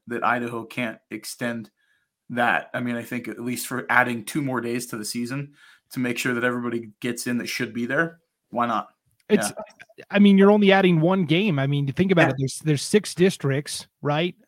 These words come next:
Speaker 2: And, and you have the second place team from each of those play. You have three, instead of one state play-in match, you have three state play-in matches, and they can all be held at various sites that rotate and alternate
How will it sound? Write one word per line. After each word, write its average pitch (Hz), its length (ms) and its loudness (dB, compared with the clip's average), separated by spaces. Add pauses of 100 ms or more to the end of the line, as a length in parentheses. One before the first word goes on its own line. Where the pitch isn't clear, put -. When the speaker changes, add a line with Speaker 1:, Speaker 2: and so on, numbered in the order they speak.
(240)
Speaker 2:
And, 151 240 -4
and 151 220 0
you 165 120 2
have 143 380 -2 (100)
the 143 120 0
second 165 440 -2
place 156 260 -2
team 165 260 -2
from 143 160 -2
each 151 160 -2
of 143 80 0
those 139 160 0
play. 175 160 0
You 143 140 0
have 123 100 -6
three, 165 600 -2
instead 170 260 -2
of 147 80 -2
one 175 320 2
state 151 300 -2
play-in 127 320 -4
match, 120 340 -6 (260)
you 147 120 6
have 135 160 0
three 175 480 2
state 135 300 -4
play-in 123 300 -4
matches, 117 380 -6
and 131 100 -2
they 165 80 2
can 170 100 2
all 151 120 6
be 151 100 4
held 151 260 6
at 127 100 0
various 139 540 -2
sites 147 360 -4
that 139 160 -6
rotate 151 480 -2
and 127 100 -2
alternate 147 520 -2